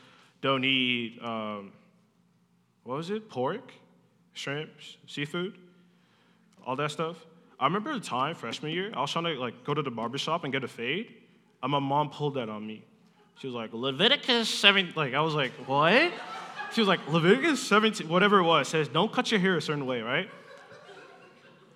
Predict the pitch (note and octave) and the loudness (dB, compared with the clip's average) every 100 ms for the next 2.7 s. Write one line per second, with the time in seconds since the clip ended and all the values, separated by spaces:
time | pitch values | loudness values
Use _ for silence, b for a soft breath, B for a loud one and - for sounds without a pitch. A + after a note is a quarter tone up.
0 | - - - E3 D3 B2+ F3 D#3 B2+ F#2 | -20 -20 -8 -2 0 0 -2 -2 -4 -8
1 | - - _ - - B2+ C3 F#2 - - | -18 -20 _ -16 -6 -2 -2 -4 -16 -20
2 | - - C3 C3+ B2+ A#2+ | -14 -6 -4 -2 -4 -4